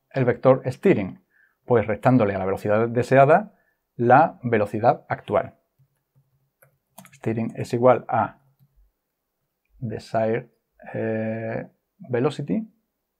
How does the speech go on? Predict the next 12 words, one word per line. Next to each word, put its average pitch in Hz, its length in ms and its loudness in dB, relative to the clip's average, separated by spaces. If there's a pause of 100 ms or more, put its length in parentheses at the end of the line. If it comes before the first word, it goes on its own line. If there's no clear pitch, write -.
(100)
A 139 100 -8
ver, 127 80 -6
lo 107 80 -6
he - 20 -6
llamado 123 320 0
desired 120 420 -4
distance, 113 420 -8
no, 104 200 -8
desired 107 460 -8 (960)
velocity. 131 720 -12 (1800)
Desired 127 640 -8 (1600)
velocity 131 720 -8